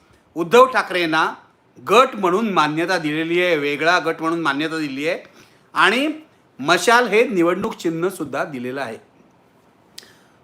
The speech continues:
मग आता जर आम्हाला स्वतंत्र गट म्हणून मान्यता असेल आणि वेगळं चिन्हसुद्धा असेल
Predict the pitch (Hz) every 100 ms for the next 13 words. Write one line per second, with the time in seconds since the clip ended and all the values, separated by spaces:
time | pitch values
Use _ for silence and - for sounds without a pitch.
0 | - 180 262 247 175 - 220 135 117 -
1 | _ _ _ _ _ 131 226 233 208 208
2 | 214 220 226 175 196 220 196 208 202 208
3 | 202 170 180 185 175 151 190 156 113 113
4 | _ _ _ _ _ _ - 165 208 202
5 | 220 226 247 269 269 214 180 147 139 131
6 | 139